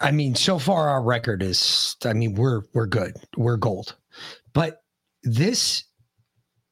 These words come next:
this is bad. This is bad because of the U S.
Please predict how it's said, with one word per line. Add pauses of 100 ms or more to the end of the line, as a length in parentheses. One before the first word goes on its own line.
(760)
this
is
bad. (1800)
This
is
bad
because
of
the
U
S.